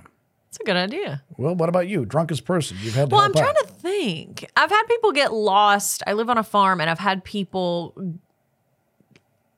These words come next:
Speaker 1: get lost on the driveway. And I'm like, "You just, you, you keep on going."
Speaker 2: I've, I just recalled one. A
Speaker 1: Okay.
Speaker 2: stranger.
Speaker 1: Okay.
Speaker 2: I am driving to work. I've told you this story before.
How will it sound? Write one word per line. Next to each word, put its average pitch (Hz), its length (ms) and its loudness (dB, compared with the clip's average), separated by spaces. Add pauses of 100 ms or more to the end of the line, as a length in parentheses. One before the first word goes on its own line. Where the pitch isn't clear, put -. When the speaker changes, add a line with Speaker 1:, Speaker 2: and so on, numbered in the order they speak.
(400)
Speaker 1:
get 196 220 0
lost 175 460 2
on 143 140 0
the 135 80 -6
driveway. 67 520 -4 (800)
And 185 100 -2
I'm 196 80 2
like, 156 260 2
"You 170 100 -2
just, 165 320 -6
you, - 360 -14
you 131 240 -8 (140)
keep 226 540 -6
on 233 300 2
going." 151 480 -4
Speaker 2:
I've, 156 300 0
I 160 120 2
just 151 280 -2
recalled 127 460 -2
one. 107 160 -6 (180)
A - 20 -10
Speaker 1:
Okay. 120 40 0
Speaker 2:
stranger. 180 580 0 (140)
Speaker 1:
Okay. 165 140 -2 (760)
Speaker 2:
I 175 160 4
am 175 260 2
driving 285 560 4
to 269 120 2
work. 196 280 6
I've 113 100 0
told 180 220 2
you 170 80 2
this 165 120 0
story 139 220 2
before. 107 380 -6